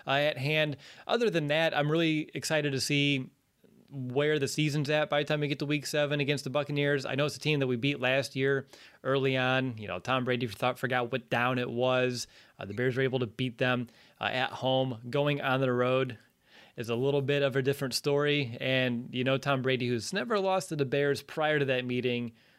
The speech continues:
doesn't want to add another loss to his record over there. So I think we'll get the best, uh, out of Brady there, and it'll be interesting to see how that all shakes out. And then week eight, potential Trey Lance versus Justin Fields. Wouldn't that be something? And I bet you,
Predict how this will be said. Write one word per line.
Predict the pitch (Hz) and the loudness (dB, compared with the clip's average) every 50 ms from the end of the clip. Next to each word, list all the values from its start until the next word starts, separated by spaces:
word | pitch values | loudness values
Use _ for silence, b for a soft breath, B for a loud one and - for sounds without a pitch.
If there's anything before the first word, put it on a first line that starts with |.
| b b b | b b b
doesn't | - 139 143 135 147 | -4 -2 -2 0 0
want | 147 139 135 | 0 0 0
to | 131 | 0
add | 135 135 131 | 0 0 0
another | 120 120 123 123 120 131 127 117 113 110 - | 0 0 0 0 2 2 2 2 0 -2 -2
loss | 120 117 120 120 113 107 107 - - | -2 0 0 2 2 0 -2 -4 -8
to | - - 117 | -8 -8 -6
his | 113 107 101 | -6 -6 -4
record | 110 117 110 110 - - 110 107 98 - | -2 0 -2 -2 0 -2 -4 -4 -4 -6
over | - 120 110 104 101 104 98 | -4 -2 -2 0 0 -2 -4
there. | 98 101 101 95 95 98 | -2 -4 -2 -2 -2 -4
So | 92 - 123 113 | -2 0 2 2
I | 113 | 2
think | 110 - 143 123 | 2 0 0 -2
we'll | 123 117 | 0 -2
get | 117 110 | -2 -4
the | - 107 | -6 -6
best, | 95 120 117 113 107 - - - B B B B B B B B | -2 0 2 2 2 0 -4 -10 B B B B B B B B
uh, | 104 | -4
out | 98 107 120 117 113 | -2 0 0 0 0
of | 104 107 | 0 -2
Brady | 110 107 104 107 104 | -4 -6 -4 -6 -4
there, | 104 107 107 | -2 -2 -2
and | 107 107 | -2 -2
it'll | 101 | -2
be | 110 110 | -4 -4
interesting | 110 101 - - 113 110 | -4 -4 -4 -4 -4 -4
to | 101 | -4
see | - - 127 | -4 -2 -2
how | 110 117 | -2 0
that | 120 131 131 | 0 0 0
all | 131 131 | 0 0
shakes | - - 131 123 - - | 0 0 0 0 0 0
out. | 143 135 135 135 135 - B B B B B B B B B B B | 0 2 2 0 0 -4 B B B B B B B B B B B
And | - 139 | -4 -2
then | 156 160 156 | 0 0 0
week | 165 190 190 - | 0 -2 -2 -2
eight, | - - 185 175 - - - - B B B B B B _ _ _ _ _ _ _ _ _ _ _ _ _ _ _ _ _ _ | -2 -2 -2 -2 -2 -6 -12 -16 B B B B B B _ _ _ _ _ _ _ _ _ _ _ _ _ _ _ _ _ _
potential | - 107 - 117 117 - 135 135 131 127 | -14 -6 -4 -4 -2 0 2 2 2 2
Trey | 127 - - - 139 139 139 | 0 -6 -2 0 2 2 2
Lance | 135 135 139 143 151 156 151 - - | 2 2 2 2 2 0 -2 -8 -4
versus | 131 139 147 139 - 160 143 131 | 0 0 2 2 0 -4 -6 -4
Justin | - 151 147 143 - 160 147 | 0 0 0 0 0 -4 -6
Fields. | - - 143 151 180 220 285 254 226 - - - - - - - - | -4 -2 -2 0 0 0 -2 -4 -4 -4 -6 -6 -8 -12 -20 -20 -12
Wouldn't | - 131 143 143 143 139 139 | -4 -2 0 0 0 0 0
that | 139 147 185 185 | 2 0 0 2
be | - 147 127 | 0 0 0
something? | - - 113 104 101 101 107 104 101 98 101 | 0 0 -2 -2 -2 -2 -4 -4 -4 -2 0
And | 110 120 123 | 2 2 4
I | 127 127 | 2 2
bet | 123 131 156 160 - - | 2 0 0 -2 -2 -2
you, | 143 139 131 123 113 107 | 0 2 2 2 0 -4